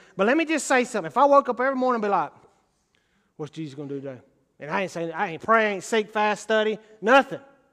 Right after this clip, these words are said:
What makes me think Jesus is just gonna pop my little head open and give me some info for the day?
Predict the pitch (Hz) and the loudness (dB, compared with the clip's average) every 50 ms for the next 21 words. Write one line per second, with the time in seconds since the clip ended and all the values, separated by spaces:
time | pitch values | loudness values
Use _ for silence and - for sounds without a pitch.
0 | _ _ _ _ _ _ _ _ _ - 262 302 302 320 320 311 311 302 294 285 | _ _ _ _ _ _ _ _ _ -2 0 2 2 0 0 0 -4 -4 -2 -2
1 | 285 240 185 226 285 285 262 240 - 247 226 - 269 247 233 208 165 - _ _ | -2 -2 -4 -4 -6 -6 -6 -10 -12 -12 -8 -6 -4 -4 -4 -4 -6 -10 _ _
2 | _ _ _ _ _ _ - 226 247 240 226 233 247 254 247 226 247 247 240 226 | _ _ _ _ _ _ 0 0 0 2 0 0 0 0 0 0 -2 -2 0 0
3 | 220 220 220 226 202 185 190 226 226 220 - 220 233 233 185 - 208 196 156 180 | 0 0 -2 -4 -4 -4 -4 -4 -6 -6 -8 -8 -10 -8 -6 -4 -4 -4 -4 -6
4 | 175 170 160 165 160 180 196 | -8 -6 -4 -4 -4 -4 -6